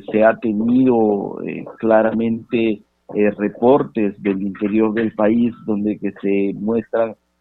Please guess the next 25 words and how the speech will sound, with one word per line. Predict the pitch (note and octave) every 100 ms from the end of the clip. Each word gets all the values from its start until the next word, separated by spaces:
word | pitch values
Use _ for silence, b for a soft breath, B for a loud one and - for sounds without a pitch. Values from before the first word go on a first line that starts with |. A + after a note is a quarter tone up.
| _
eh, | - G#2+ G#2+
la | G2+ G#2+
falta | - C3+ C3 A2
de | F#2+
camas | - A#2 A2+ G#2+ -
uci, | B2+ - B2 A#2+ A#2+
el | G#2+ G#2
incremento | G#2 G#2 F#2+ G2+ G#2 C#3+ D3+ C#3 A#2
de | G2
los | G2 -
casos | - A2 A2 -
covid | - B2+ B2 A#2 - _ _
en | G#2 G2+
regiones | G2 A#2+ A#2 A#2
como | - G2+ F#2
Huánuco, | G2 A#2+ B2 A2+ A2 F#2 A2 A2+ G#2+
como | - G2 F#2+ -
Junín, | G2+ G#2+ B2+ B2 A#2 A2+ - B B B
eh, | - G2 G2 F#2+ F#2 G2 - - - -
en | A2 G2+
el | G2 F#2+
norte, | B2 C3 A#2+ - A#2 A2 G2+ G2+
en | F#2+ F#2 F#2+
La-, | G2 G2 -
Lambayeque, | G2+ G2 F#2 G2 A2+ C3+ B2+ - A#2+ A2+